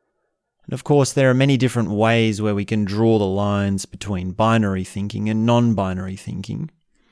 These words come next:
But here we just want to understand some of the ins and outs. And of course, with all,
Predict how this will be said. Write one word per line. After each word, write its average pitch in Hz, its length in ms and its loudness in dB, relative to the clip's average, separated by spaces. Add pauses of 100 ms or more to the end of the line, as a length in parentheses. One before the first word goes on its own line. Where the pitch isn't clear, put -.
(800)
But - 300 -2
here 175 380 2
we 139 120 -2
just 170 300 -2
want 156 160 -4
to - 120 -8
understand 127 840 -2
some 147 220 -2
of 127 100 0
the 120 160 2
ins 123 220 2
and 113 100 2
outs. 107 300 0
And 107 80 -2
of 104 100 -4
course, 127 300 0
with 120 120 -2
all, 147 380 4